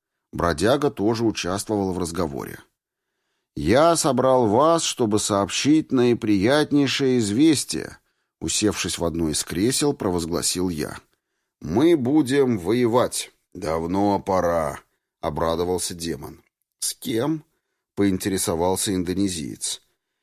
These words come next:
«Я хочу уничтожить Орден Неведомых». «Сергей», поспешно заговорила Моро, «если это из-за меня, то не только из-за тебя», отрезал я. «За нами должок,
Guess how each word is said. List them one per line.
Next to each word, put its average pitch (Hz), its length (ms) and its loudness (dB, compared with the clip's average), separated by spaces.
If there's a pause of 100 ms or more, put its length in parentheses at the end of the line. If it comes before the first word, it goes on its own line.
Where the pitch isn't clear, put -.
(160)
«Я 131 260 2
хочу 156 360 0
уничтожить 147 840 2
Орден 131 460 2
Неведомых». 98 720 -2 (380)
«Сергей», 95 720 -4 (300)
поспешно 95 560 -4
заговорила 85 580 -2
Моро, 80 420 -4 (460)
«если 107 380 -2
это 104 220 -2
из-за 90 260 -2
меня, 104 480 2
то 101 260 -2
не 92 260 -2
только 107 600 2
из-за 101 200 0
тебя», 101 640 0
отрезал 85 540 -4
я. 80 320 -6 (400)
«За 80 140 -4
нами 92 300 2
должок, 113 800 2